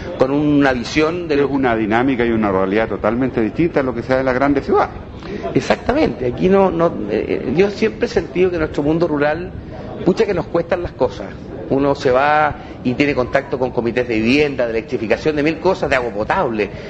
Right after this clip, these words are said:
Speaker 1: Y uno dice, en el mundo urbano las cosas se dan por descontado. Uno tiene un subsidio, pero ya tiene agua potable, tiene luz, tiene calles pavimentadas, tiene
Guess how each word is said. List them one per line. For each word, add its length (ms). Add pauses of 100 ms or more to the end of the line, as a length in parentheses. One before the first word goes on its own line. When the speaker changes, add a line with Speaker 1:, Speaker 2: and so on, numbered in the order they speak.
(120)
Speaker 1:
Y 140
uno 100
dice, 440
en 100
el 80
mundo 240
urbano 480
las 140
cosas 260
se 80
dan 100
por 140
descontado. 560
Uno 380 (240)
tiene 200
un 80
subsidio, 460
pero 100
ya 160
tiene 240
agua 180
potable, 440
tiene 240
luz, 320
tiene 180
calles 220
pavimentadas, 760
tiene 380